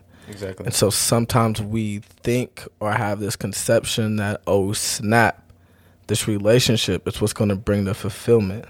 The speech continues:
Speaker 1: Yeah.
Speaker 2: When the fulfillment should have been satisfied before the relationship.
Speaker 1: Exactly.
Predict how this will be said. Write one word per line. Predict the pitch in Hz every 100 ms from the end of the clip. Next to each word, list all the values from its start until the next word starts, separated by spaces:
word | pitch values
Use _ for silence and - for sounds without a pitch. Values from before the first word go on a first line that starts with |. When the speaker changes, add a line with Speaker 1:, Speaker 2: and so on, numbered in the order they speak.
| - -
Speaker 1:
Yeah. | - 110 117 - _ _ _ _ _ -
Speaker 2:
When | 107
the | 107
fulfillment | - 107 - 127 120 -
should | - - 120
have | 107 110 117
been | 113 110 101
satisfied | - - 113 120 110 - 107 101 98 113
before | 98 - - 104 104
the | 98
relationship. | 90 90 87 87 90 76 - 92 -
Speaker 1:
Exactly. | - - - -